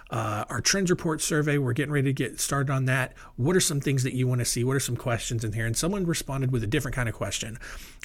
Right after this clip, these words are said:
asking, uh, "What can we do with webinars that we record? You know, how can we, um, splice them up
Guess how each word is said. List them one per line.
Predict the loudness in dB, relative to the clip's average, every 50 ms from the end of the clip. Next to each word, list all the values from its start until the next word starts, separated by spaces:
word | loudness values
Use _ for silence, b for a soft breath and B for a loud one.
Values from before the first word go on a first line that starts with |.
| B B 0
asking, | 2 4 4 4 4 4 2 2 2 0 0 -2 -4 B B B B B
uh, | -6 -4 -4 -2 -2 -4 -4 -4
"What | -6 -6 -8 -4 -2 0 0 2 4 4 4 2 2 -2 -4 -4 -2 -2 -2 -4 -6 -8 -8
can | -6 -4 -2 0 2 2 2 2 2 0 0 -2 -2
we | 0 2 2 4 4 4
do | 4 4 4 4 6 6 6 6 4 2 0 -2 -4 -2
with | 0 0 2 0 0 -2 -4 -8 -10 -10 -12 -16 -14 -12 -8 -2 2
webinars | 4 6 6 6 4 2 0 -2 -6 -8 -6 -6 -4
that | -2 -2 0 4
we | 4 4 4
record? | 2 -2 -6 -6 -8 -8 -8 -8 -10 -8
You | -8
know, | -6 -4
how | -2 -2 0 0
can | 0 0 -2 -2 0
we, | 0 0 0 0 -2 -4 B B B B B B B B B
um, | -6 -4 -4 -4 -4 -4 -6 -8 -8 -4
splice | -4 -4 -2 0 2 2 2 4 2
them | 2 0 0
up | 0 0 -2 -4 -8